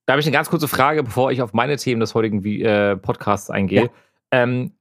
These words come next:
Speaker 1: musstest du deine Corona-App auch neu einscannen? Weil ich das jetzt von mehreren Leuten gehört habe, dass die Corona-Warn-App, wo dann ein Zertifikat hinterlegt war, dass es wohl kein Backup gemacht hat. Das heißt, das Zertifikat musste neu eingeladen werden.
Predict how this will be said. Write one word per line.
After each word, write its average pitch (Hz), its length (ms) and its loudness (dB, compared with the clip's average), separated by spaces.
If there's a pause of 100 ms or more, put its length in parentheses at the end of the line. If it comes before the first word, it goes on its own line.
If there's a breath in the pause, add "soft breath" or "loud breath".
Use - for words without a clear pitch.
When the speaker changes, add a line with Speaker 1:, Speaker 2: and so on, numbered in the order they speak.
Speaker 1:
musstest 156 520 0
du 214 100 0
deine 135 380 2
Corona-App 139 760 0
auch 117 280 0
neu 120 260 2
einscannen? 151 640 -2
Weil 139 100 2
ich 123 80 -2
das 135 160 0
jetzt 135 160 0
von 123 160 2
mehreren 143 280 2
Leuten 131 220 0
gehört 123 240 2
habe, 110 240 2
dass 110 140 0
die - 80 -12
Corona-Warn-App, 120 840 0 (320 loud breath)
wo 123 60 2
dann 117 180 2
ein 107 40 -4
Zertifikat 131 800 -2
hinterlegt 110 480 -2
war, 113 300 2
dass - 220 -4
es 117 120 -6
wohl 117 100 -2
kein 131 360 -2
Backup 123 320 -2
gemacht 90 340 -4
hat. 87 140 -2
Das 110 100 0
heißt, 113 400 0
das - 400 -4
Zertifikat 117 500 0
musste 110 220 -4
neu 104 140 2
eingeladen 92 520 -2
werden. 90 240 -6